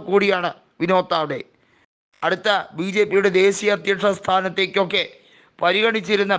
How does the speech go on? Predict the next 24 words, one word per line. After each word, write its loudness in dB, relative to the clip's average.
പേരാണ് 0
ഇദ്ദേഹത്തിൻ്റേത്. 0
വലിയ 2
തോതിൽ 0
അഞ്ച് -2
കോടി 4
രൂപയോളം 2
കള്ളപ്പണവുമായി, -2
അതും 0
അത് 4
ആർക്കൊക്കെ 0
വിതരണം 2
ചെയ്യണം 2
എന്ന് -2
എഴുതിയ 2
ഡയറിയും, 0
അതിനകത്ത് 2
ആ 4
ലിസ്റ്റിൽ -4
പേരുൾപ്പെടെ 0
കൊടുത്തിരിക്കുന്ന 2
ഒരു 4
സാഹചര്യം 2
കൂടി 4